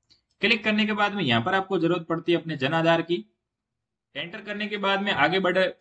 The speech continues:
पर क्लिक करेंगे। यहाँ पर आप select verification method में जन आधार best family member show करना चाहते हैं या फिर आधार बेस्ड, यानी अपने आधार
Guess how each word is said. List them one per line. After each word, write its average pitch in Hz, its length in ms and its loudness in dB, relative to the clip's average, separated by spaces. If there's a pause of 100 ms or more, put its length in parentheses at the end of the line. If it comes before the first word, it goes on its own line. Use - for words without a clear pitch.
(120)
पर 170 120 0
क्लिक 185 280 0
करेंगे। 185 380 0 (400)
यहाँ 123 160 2
पर 190 140 0
आप 190 160 6
select 160 440 2
verification 165 600 0
method 160 300 -2
में 175 160 -2
जन 135 140 2
आधार 170 280 2
best 175 300 0 (220)
family 151 300 2
member 165 260 0
show 165 200 0
करना 160 300 0
चाहते 160 260 0
हैं 151 80 -2
या 135 60 0
फिर 185 200 -2
आधार 117 320 4
बेस्ड, 101 240 -2 (560)
यानी 185 200 2
अपने 196 260 2
आधार 170 340 2